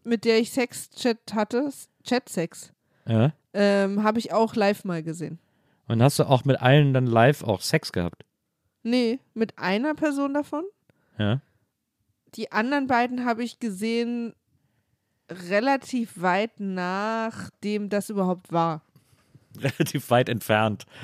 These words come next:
Speaker 2: und dann gedacht, „Oh nee.“ <laughs>
Speaker 1: Nee. Nee, aber so da, da hatten wir das dann schon nicht mehr. Also da war das dann schon kein Thema mehr sozusagen.
Speaker 2: Ja, verstehe.
Speaker 1: Aber ich habe alle mal live gesehen. Also ich,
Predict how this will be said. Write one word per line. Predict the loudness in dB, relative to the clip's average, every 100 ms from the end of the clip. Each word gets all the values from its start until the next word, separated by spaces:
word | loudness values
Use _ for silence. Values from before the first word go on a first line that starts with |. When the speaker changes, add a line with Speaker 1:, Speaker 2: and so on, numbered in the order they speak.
| -14
Speaker 2:
und | -4 2
dann | 4 4
gedacht, | 4 4 6 6
„Oh | 6
nee.“ | 6 4 -2 -18 0
<laughs> | 0 4 0 0 -8
Speaker 1:
Nee. | 0 6 4 4 -14 _ -20 -18 0 6
Nee, | 6 6
aber | 6 4
so | 6
da, | 6 6 4
da | 2
hatten | 4 2 2
wir |
das | 4 2
dann | -2 -4
schon | -4 -4
nicht | -6 -6
mehr. | -8 -8 -2
Also | 0 2
da | 2
war | 4
das | 4 0
dann | -2 -4
schon | -8
kein | -6 -6 -8 -4
Thema | -2 -2
mehr | -4 -8
sozusagen. | -8 -10 -10 -10 -4
Speaker 2:
Ja, | -4
verstehe. | -4 -10 -4 -4 -6 _ _
Speaker 1:
Aber | 0
ich | 2
habe | 0
alle | 2 2 2
mal | 0 0
live | 0 0 -4
gesehen. | -4 -4 -2
Also | -4 -4
ich, | -6